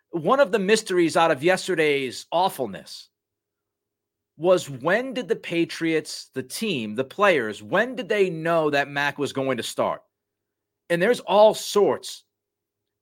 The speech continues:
of information flying around, and it seems like nobody can find their ass with two hands and a flashlight at night.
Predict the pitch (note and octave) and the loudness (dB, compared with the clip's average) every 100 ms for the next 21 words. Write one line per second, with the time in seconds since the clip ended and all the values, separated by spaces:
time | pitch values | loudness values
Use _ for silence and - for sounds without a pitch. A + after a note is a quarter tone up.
0 | - E3+ D3+ F#3+ F#3 F3 E3 E3+ D3+ C3 | 0 0 2 -2 -2 0 0 0 -4 -8
1 | - D#3+ F3+ G#3 G#3 E3 D#3+ D3+ G#2+ E2 | -4 0 2 2 0 0 2 2 -2 -8
2 | _ _ _ _ - F3 D3+ - A3+ F3+ | _ _ _ _ -2 0 0 -2 -4 0
3 | F3+ D3+ D3 D#3+ G#3 A#3+ A#3 - F3+ - | 2 2 0 4 4 4 -2 -4 -4 0
4 | F#3+ F#3+ F3 - E3+ E3 - C#3+ - F#3+ | 2 2 -2 -2 -2 -2 -4 -8 -2 0
5 | F3 D#3+ C3+ - D3+ D3+ D3 C#3+ C#3 C3+ | 0 -2 -4 -4 -2 0 -2 -2 -2 -2
6 | A#2 E2 | -6 -10